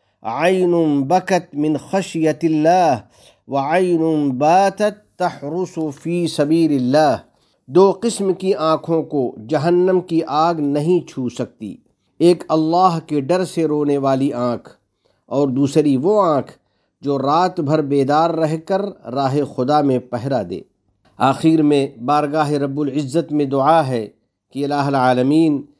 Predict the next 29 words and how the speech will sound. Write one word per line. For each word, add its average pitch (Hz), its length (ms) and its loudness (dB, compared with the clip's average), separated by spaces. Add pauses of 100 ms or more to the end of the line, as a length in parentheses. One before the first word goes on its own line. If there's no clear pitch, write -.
(280)
اماراتی 147 640 0
مسلح 151 680 -4
افواج 139 640 -2
کی 135 180 -6 (120)
حفاظت 131 520 -2
و 147 100 -4
تائید 139 640 0
فرما 113 300 0 (560)
اور 175 280 4 (100)
اس 151 200 -8
ملک 160 500 -2
کو 117 220 -4 (340)
نیز 175 440 4
پوری 160 280 0
دنیا 170 420 0
کو 160 320 -4
امن 160 220 0
و 147 40 0
استحکام - 880 -4
کا 131 160 -2
گہوارہ 127 520 0
بنا۔ 110 260 -6 (640)
اور 151 240 2 (100)
اے 156 280 -2
عزت 143 320 -4
و 160 40 0
اکرام 147 560 0
کے 143 180 -4
مستحق، 131 680 -6